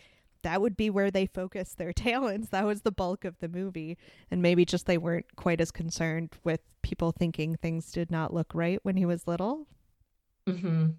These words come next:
Speaker 1: I don't
Speaker 2: Yeah.
Speaker 1: know.
Speaker 2: One major issue I had with the <laughs> plot is that, uh, they can tell Clifford to sit and he just sits. And he's like
Speaker 1: A brand new puppy?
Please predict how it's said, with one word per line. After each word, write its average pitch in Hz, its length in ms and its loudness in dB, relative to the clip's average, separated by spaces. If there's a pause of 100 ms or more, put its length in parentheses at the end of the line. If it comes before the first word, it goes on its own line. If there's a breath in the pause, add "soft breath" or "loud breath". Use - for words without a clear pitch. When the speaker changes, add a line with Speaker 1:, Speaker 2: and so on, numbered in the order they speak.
(100)
Speaker 1:
I 185 80 -8
don't - 0 -
Speaker 2:
Yeah. 156 140 -2
Speaker 1:
know. 139 200 -4 (840)
Speaker 2:
One 247 640 4
major 190 840 2 (720)
issue 170 280 0
I 165 80 4
had 175 200 4
with 185 140 -2
the 170 80 -8
<laughs> - 20 -16
plot 196 380 0
is 190 200 2
that, 196 460 0 (960 loud breath)
uh, 143 440 0 (320)
they 202 480 -2
can 339 240 -6
tell 208 380 2
Clifford 180 380 -2
to 170 60 -6
sit 170 340 -4
and 160 100 0
he 160 140 -2
just 175 300 -6
sits. - 500 -8 (120)
And 160 160 -2
he's 175 260 -4
like - 460 -6 (200)
Speaker 1:
A 202 40 -20
brand 208 260 -6
new 196 100 -4
puppy? 220 420 -6